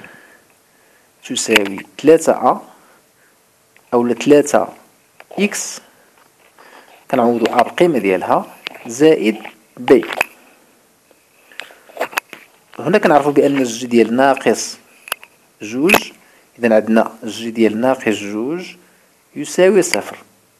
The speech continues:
إذا كنعوضو إكس بناقص جوج، يعني الجي ناقص جوج. إذا كنعوضو هنا إكس بناقص جوج، يعني تلاتة في ناقص اثنان زائد بي يساوي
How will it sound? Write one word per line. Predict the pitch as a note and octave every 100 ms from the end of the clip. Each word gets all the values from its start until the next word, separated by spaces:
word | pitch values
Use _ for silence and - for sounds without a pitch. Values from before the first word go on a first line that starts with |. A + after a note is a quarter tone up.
| _ _ - -
إذا | A#2 A#2
كنعوضو | A#2 A2 G#2+ G2+ A#2+ D#3+ - -
إكس | D3+ -
بناقص | A2+ G#2+ - F#2+
جوج، | F#2 G#2 C3+ C3+
يعني | A2 A2
الجي | G#2 G#2
ناقص | G#2 A2 A2 G#2 -
جوج. | A2 C3+ F3 - - _ _ _ _ _ _ _ _ _ _ _
إذا | G#2+ A2+
كنعوضو | A2 A2 A2 G#2+
هنا | G#2 A2 G2+ - - -
إكس | A#2+ - - - _ _
بناقص | A2+ G#2+ A2+
جوج، | G2+ G#2+ G#2+
يعني | G#2
تلاتة | G2+ A#2 A2+ A2+
في | G#2 - -
ناقص | A#2 A2 - G2+ - - _ _ _ _ _ -
اثنان | G#2 G#2 B2 F3+ G3+ - - - _ _ _ _
زائد | A#2 B2 G2 G2 G2 A2
بي | D#3+ A3 - - _ _ _ _ _ _ - - _ -
يساوي | F#3+ - A2 G#2 C3 -